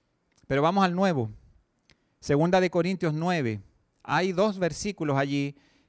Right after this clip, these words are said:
que interpretan lo mismo que estamos viendo en el Antiguo Testamento, allí en Génesis. Segunda de Corintios nueve, versículo ocho, dice, "Y Dios puede hacer que toda gracia abunde para ustedes,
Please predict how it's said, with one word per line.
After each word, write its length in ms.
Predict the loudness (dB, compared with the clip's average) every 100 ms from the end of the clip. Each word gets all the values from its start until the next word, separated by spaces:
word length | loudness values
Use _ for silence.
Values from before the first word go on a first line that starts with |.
| _ _
que 460 | 2 4 4 0 -2
interpretan 680 | -2 0 0 0 0 0 0
lo 80 | 0
mismo 420 | 0 0 -2 -4
que 60 |
estamos 320 | -4 -4 -2 -2
viendo 240 | -2 -2
en 80 | -4
el 100 | -4
Antiguo 360 | -4 -4 -4
Testamento, 580 | -4 -6 -6 -6 -6 -6
allí 140 | -6 -6
en 100 | -8
Génesis. 560 | -8 -8 -10 -14 -18 _ _ _ _ _ _ _ _ _ _ _ _ _ _ _
Segunda 360 | -2 2 4
de 80 | 4
Corintios 400 | 4 2 2 0
nueve, 340 | 2 2 2 0
versículo 520 | -2 -4 0 2 4
ocho, 300 | 2 0 -2
dice, 400 | -2 -2 -6 -8 _ _ -6
"Y 180 | -2
Dios 520 | 2 4 6 4 0 -16 _
puede 280 | 4 4 4
hacer 680 | 2 0 0 0 0 -4 -14 _ _ _ _ _ _ _ _ _ _
que 120 | 0 2
toda 320 | 4 6 6
gracia 560 | 4 4 2 2 2
abunde 640 | 2 2 4 6 6 6 4
para 240 | 6 4 4
ustedes, 640 | 2 2 2 0 -4 -12